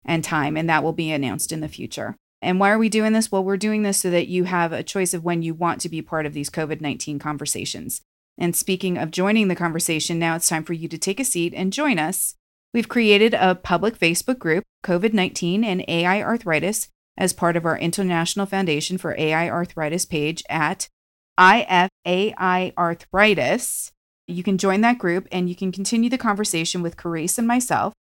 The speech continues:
by commenting on the post in the feature episode. You can also add your questions to a designated question and answer post and find resources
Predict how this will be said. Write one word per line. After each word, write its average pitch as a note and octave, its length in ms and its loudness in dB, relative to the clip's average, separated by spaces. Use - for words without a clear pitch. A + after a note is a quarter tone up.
by F#3 100 2
commenting F3+ 600 2
on E3+ 500 2
the E3+ 100 -6
post F3 460 -6
in F3 100 -2
the E3+ 60 -2
feature E3 460 -6
episode. D#3 580 -4
You G3+ 140 0
can G#3+ 100 4
also G#3+ 260 4
add F3+ 220 2
your F3+ 80 -2
questions B3 600 2
to G3+ 160 0
a F3+ 60 4
designated F3 600 2
question F3 380 0
and D#3+ 160 -2
answer D#3+ 300 -2
post B3 320 0
and F3 140 -4
find E3 220 0
resources E3+ 800 -2